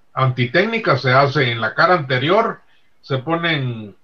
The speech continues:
cuatro nombres y en la cara posterior de la receta otros cuatro. Lo, la forma adecuada y correcta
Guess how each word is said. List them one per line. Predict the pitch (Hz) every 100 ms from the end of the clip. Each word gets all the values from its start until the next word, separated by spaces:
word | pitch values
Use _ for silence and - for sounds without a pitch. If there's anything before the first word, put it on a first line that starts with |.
| -
cuatro | 165 175 175
nombres | 165 214 220 180
y | 151
en | 135
la | 127
cara | 151 170 170
posterior | 147 139 135 170
de | 175
la | 131
receta | 120 135 175 160 151
otros | 147 147 135
cuatro. | 208 135 - _ _ _ _ _ _ _ _ _ _
Lo, | 123 135 135 135 131
la | 127
forma | 123 185 208 202
adecuada | - 147 127 135 185 190 190 170
y | 127
correcta | 123 123 135 180 - 127 127